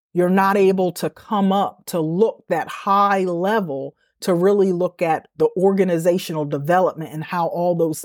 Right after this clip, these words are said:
pieces are coming together. So feel comfortable stepping away, inviting in experts, and do it often so that you get good return on your investments.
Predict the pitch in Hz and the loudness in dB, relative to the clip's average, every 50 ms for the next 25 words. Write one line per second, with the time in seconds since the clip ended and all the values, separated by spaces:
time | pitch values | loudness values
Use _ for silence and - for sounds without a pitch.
0 | - - - 233 220 202 - - 151 143 139 151 147 - - - 175 165 156 151 | -12 -4 -2 0 0 0 -2 -4 -4 -4 -2 -4 -6 -6 -8 -8 -6 -6 -6 -8
1 | 147 147 - 156 147 143 156 151 143 - - 143 - 165 _ _ _ _ _ _ | -8 -8 -8 -8 -8 -6 -6 -8 -8 -8 -12 -16 -18 -20 _ _ _ _ _ _
2 | _ _ - - - 202 180 - - - 233 233 269 269 - - - - 254 254 | _ _ -6 -2 0 0 0 0 2 2 2 2 2 0 -6 -6 -2 0 0 0
3 | 240 - 254 226 226 220 220 - - - - 190 190 - 226 240 269 277 254 220 | 0 -2 0 2 2 2 0 -2 -4 -2 0 0 0 0 0 0 0 0 0 0
4 | 170 160 147 143 156 180 196 _ _ _ _ _ _ _ _ - 180 175 170 156 | 0 0 0 -2 -4 -6 -10 _ _ _ _ _ _ _ _ -8 -4 -2 -2 0
5 | 143 170 165 180 196 214 226 226 226 226 226 226 240 - - 214 202 202 - - | 2 2 2 4 4 2 2 2 2 2 2 2 0 -2 -4 -4 -6 -6 -6 -14
6 | - - - 143 135 135 - - - - - - - - 208 180 175 160 151 165 | -12 -8 -6 -6 -4 -6 -6 -10 -12 -12 -12 -10 -6 -2 -2 0 0 0 2 2
7 | 214 247 247 240 220 - _ _ - 196 214 233 247 - - - - 160 151 135 | 2 4 4 2 2 0 _ _ 2 2 4 4 2 0 -2 -12 -10 -8 -8 -8
8 | - 151 - - 196 170 170 160 - 185 190 170 156 202 196 196 165 147 147 196 | -8 -8 -6 -2 0 0 0 0 0 0 0 2 2 2 2 2 0 2 2 2
9 | 202 180 170 160 170 156 - - - 196 165 156 151 139 131 131 - _ _ _ | 2 2 0 -2 -4 -6 -6 -6 -6 -6 -6 -6 -6 -8 -10 -14 -16 _ _ _
10 | _ _ _ - 185 180 170 165 160 156 156 147 143 143 139 - 107 123 - - | _ _ _ -6 -4 -2 -2 0 0 0 0 0 -2 -6 -8 -10 -10 -12 -12 -12
11 | - - 113 - - _ - - - - | -16 -16 -18 -20 -20 _ -20 -20 -20 -20